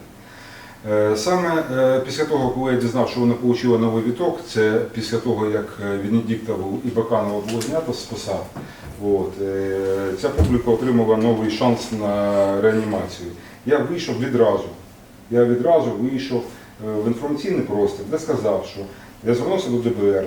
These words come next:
де я сказав, що я знаю, що ведеться кримінальне провадження, не займайтеся ерундою, я готов прийти до вас в будь-який момент, надати вам все, що в мене є, розповісти, ну, для того, щоб зняти з себе будь-які там, ну,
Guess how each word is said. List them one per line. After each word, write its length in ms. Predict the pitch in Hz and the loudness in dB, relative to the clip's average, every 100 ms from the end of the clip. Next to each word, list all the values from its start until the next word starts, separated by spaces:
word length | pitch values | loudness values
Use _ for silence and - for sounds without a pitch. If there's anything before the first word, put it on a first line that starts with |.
| 110 | -2
де 60 | |
я 100 | 160 | -4
сказав, 420 | - 113 104 98 - | -2 -2 0 0 -2
що 120 | 120 | -4
я 120 | 165 | -4
знаю, 240 | 202 185 | -2 -2
що 120 | - 127 | -2 -4
ведеться 320 | 127 - 120 | -4 -4 -2
кримінальне 440 | 117 123 160 151 | 0 2 2 0
провадження, 640 | - 117 98 85 - 92 98 | 0 0 0 0 -2 -8 -4
не 60 | |
займайтеся 560 | 120 147 202 - - 147 | -4 -2 -4 -6 -8 0
ерундою, 420 | 131 98 92 90 | 0 0 -2 -2
я 100 | 135 | -2
готов 280 | 175 185 202 | -2 -2 -2
прийти 440 | - 170 - 117 117 | -2 -6 0 0 2
до 120 | 147 | 0
вас 280 | 151 95 92 90 | 0 -2 -6 -8
в 100 | 131 | -8
будь-який 320 | 185 180 185 | -4 -2 -2
момент, 400 | 180 127 104 - 98 - - - - - - | 0 0 0 -4 -8 -16 -20 -20 -20 -18 -2
надати 420 | 117 139 196 175 | 2 4 2 2
вам 160 | 160 147 | 0 0
все, 180 | 190 185 | -2 -2
що 140 | 151 | 0
в 60 | 123 | 0
мене 260 | 170 165 | 0 -2
є, 300 | 113 101 92 | -2 -2 -2
розповісти, 720 | - - 220 202 - - 101 98 - - - - | -2 -2 -2 -2 -6 -6 -6 -6 -10 -20 -14 -4
ну, 100 | 127 | -2
для 120 | 120 | 0
того, 260 | - 220 190 | 0 0 0
щоб 120 | 127 | -4
зняти 340 | 117 175 202 190 | -2 0 -2 -4
з 100 | - | -4
себе 280 | 180 185 139 | -2 0 0
будь-які 500 | 127 147 123 - 123 | -2 -4 -6 -4 -4
там, 200 | 113 | 0
ну, 80 | 113 | -2